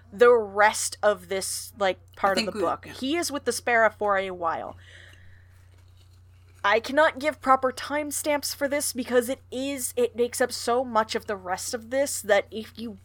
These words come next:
Speaker 1: don't want to listen to this, you may just need to skip to the next book, and I'm really sorry about that for, for people who are listening.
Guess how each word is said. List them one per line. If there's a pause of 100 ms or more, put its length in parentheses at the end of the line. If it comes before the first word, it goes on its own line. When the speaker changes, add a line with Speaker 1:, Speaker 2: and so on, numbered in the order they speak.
Speaker 1:
don't (180)
want
to
listen (120)
to (340)
this, (1400)
you
may
just
need
to
skip
to
the
next
book,
and
I'm
really
sorry
about
that
for, (160)
for
people
who
are
listening.